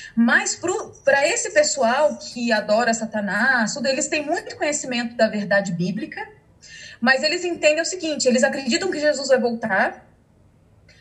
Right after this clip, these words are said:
como nós estudamos, mas acreditam também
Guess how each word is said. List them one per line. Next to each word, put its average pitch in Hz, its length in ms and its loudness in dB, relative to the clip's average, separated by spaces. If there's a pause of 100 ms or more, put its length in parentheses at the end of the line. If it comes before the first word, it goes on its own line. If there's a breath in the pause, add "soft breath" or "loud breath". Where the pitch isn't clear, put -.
como 226 180 4
nós 220 200 4
estudamos, 214 680 0 (260 loud breath)
mas 277 220 2
acreditam 302 420 0
também 311 640 2